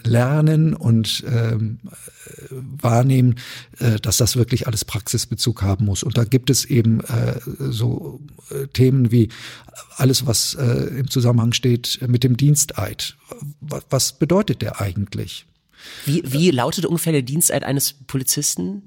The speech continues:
Speaker 1: Das ist der ganz normale Beamtendiensteid, äh, in Nordrhein-Westfalen, ähm, wo es eben, äh, darum geht, also den ge-,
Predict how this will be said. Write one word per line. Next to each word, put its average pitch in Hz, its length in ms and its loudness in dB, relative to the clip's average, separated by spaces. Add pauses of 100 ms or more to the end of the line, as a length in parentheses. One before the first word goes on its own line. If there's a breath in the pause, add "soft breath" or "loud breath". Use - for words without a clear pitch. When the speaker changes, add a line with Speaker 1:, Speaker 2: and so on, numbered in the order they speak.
(120)
Speaker 1:
Das - 160 2
ist - 160 -4
der 147 80 4
ganz 156 220 2
normale 143 360 4
Beamtendiensteid, 123 1500 0
äh, 120 300 0
in 117 80 4
Nordrhein-Westfalen, 117 1080 2
ähm, 127 720 0
wo 117 180 2
es 120 140 0
eben, 120 420 2
äh, 120 380 -2
darum 113 340 2
geht, 120 240 -2
also 104 140 -2
den 98 180 0
ge-, 104 100 -6